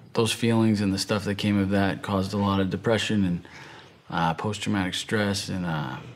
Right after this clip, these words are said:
that's what actually, drugs actually saved my life. I would have committed suicide if I never found opiates.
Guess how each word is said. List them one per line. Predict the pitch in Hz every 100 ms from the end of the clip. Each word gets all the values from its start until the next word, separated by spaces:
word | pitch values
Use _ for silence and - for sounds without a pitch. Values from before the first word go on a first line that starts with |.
| - - -
that's | 104 98
what | 107 95
actually, | 90 - 95 85 - - - - - -
drugs | - 107 98
actually | 95 87 98
saved | 95 - 92
my | 87
life. | 85 87 90 -
I | 98
would | 104
have | 90 -
committed | 101 95 95
suicide | 107 101 101 95
if | 90
I | 98
never | 92 92
found | 104 98 95
opiates. | 95 104 98 -